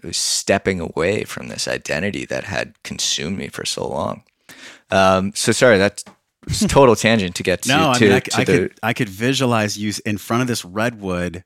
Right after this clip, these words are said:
Speaker 2: with the insects, completely sober, and just having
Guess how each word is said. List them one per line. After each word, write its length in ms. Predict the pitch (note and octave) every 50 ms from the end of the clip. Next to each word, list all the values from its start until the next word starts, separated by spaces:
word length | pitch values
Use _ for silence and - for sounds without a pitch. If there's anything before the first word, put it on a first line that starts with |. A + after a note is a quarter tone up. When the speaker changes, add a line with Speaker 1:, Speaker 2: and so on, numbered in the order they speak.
| _ _ _
Speaker 2:
with 140 | G2+ F#2+ -
the 100 | G2+ G2+
insects, 760 | - G2+ A#2+ B2+ A#2+ - - G2 F#2 F2+ F2 - - - -
completely 320 | - - C3+ F#3+ G#3+ E3+
sober, 600 | - - - F#3 E3 - - G1+ G1+ - - _ _ -
and 160 | G2 G2 F#2+
just 340 | F2+ G2+ F#2+ F2+ - - - _ _
having 640 | - - - A#2 A2+ A2 A2+ G#2+ G2 F#2 F2 F2